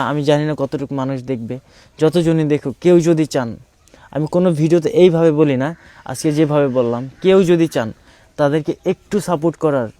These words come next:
সামর্থ্য আপনার আছে, করবেন, আমি রিকোয়েস্ট করতেছি। আর যদি সম্ভব হয়, আমার সাধ্যের মধ্যে কুলায়, আপনারা যদি পাশে থাকেন,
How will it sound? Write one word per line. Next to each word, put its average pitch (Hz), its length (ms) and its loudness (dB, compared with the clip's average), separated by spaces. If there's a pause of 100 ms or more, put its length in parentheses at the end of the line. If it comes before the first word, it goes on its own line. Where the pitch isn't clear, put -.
সামর্থ্য 156 440 -6
আপনার 151 260 -4
আছে, 127 260 -8 (300)
করবেন, 123 320 0 (580)
আমি 147 180 -4
রিকোয়েস্ট 151 420 -2
করতেছি। - 380 -10 (580)
আর 135 160 -4
যদি 156 200 -2
সম্ভব 185 480 -2 (160)
হয়, 143 200 -8 (460)
আমার 151 240 -4
সাধ্যের 165 460 -4
মধ্যে 170 260 -2
কুলায়, 147 360 0 (100)
আপনারা 160 280 -6
যদি 156 180 -2
পাশে 151 320 -4
থাকেন, 135 300 -10